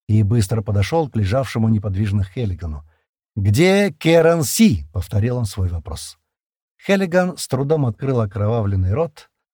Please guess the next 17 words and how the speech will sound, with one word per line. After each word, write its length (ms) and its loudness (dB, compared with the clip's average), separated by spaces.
но 260 2
кроме 380 0
хрипа 440 -2
и 40 -4
кашля 520 -4
Стэн 300 -6
ничего 280 -4
не 120 0
услышал. 500 -6
«Идиот!» — 600 2
процедил 440 0
Стэн 380 -4
и 100 -2
навёл 400 2
на 120 -4
Хеллигана 560 -2
бластер. 480 -8